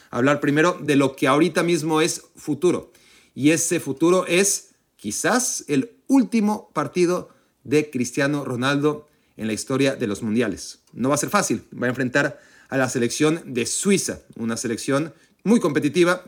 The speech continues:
que yo ya incluía como mi gran candidato a caballo negro. Me fui por la fácil,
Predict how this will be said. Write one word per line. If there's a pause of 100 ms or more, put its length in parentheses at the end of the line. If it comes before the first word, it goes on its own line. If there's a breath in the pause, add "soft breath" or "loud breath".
que
yo
ya
incluía
como
mi
gran
candidato
a
caballo
negro. (240 soft breath)
Me
fui
por
la
fácil,